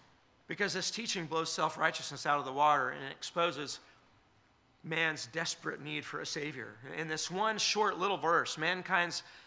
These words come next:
self-righteousness is exposed for the house of cards that it truly is. And, and the blessed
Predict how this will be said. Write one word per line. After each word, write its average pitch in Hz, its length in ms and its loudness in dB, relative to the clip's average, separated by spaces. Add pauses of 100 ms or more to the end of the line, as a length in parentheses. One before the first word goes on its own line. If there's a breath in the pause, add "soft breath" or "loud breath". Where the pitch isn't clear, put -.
(140 loud breath)
self-righteousness 165 1000 2
is 131 120 -10
exposed 165 500 0
for 160 60 -4
the 147 60 -2
house 165 220 0
of - 80 -10
cards 156 300 4
that 143 100 -2
it 123 80 -10
truly 135 300 -2
is. 123 260 -2 (1600 loud breath)
And, 180 160 -2
and 180 120 -2
the 165 60 0
blessed 170 480 4